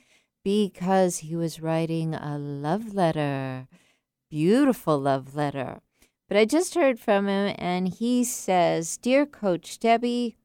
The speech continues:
oops, there goes my screen. There we go. "Dear Coach Debbie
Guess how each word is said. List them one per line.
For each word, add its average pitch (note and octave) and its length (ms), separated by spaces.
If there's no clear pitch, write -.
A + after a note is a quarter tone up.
oops, - 420
there - 160
goes D#3+ 240
my - 140
screen. F#3 640
There E3+ 120
we D#3 80
go. D#3+ 180
"Dear D#4+ 240
Coach - 560
Debbie G#3+ 540